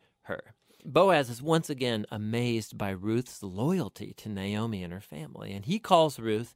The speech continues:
a woman of noble character.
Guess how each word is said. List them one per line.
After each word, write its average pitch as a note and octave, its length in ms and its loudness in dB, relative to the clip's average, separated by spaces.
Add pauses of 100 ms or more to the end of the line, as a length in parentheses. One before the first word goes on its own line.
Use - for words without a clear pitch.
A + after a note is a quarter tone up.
(160)
a A#2 140 -2
woman A#2+ 540 0
of A2 160 -8
noble F#2+ 480 -6 (380)
character. - 520 -10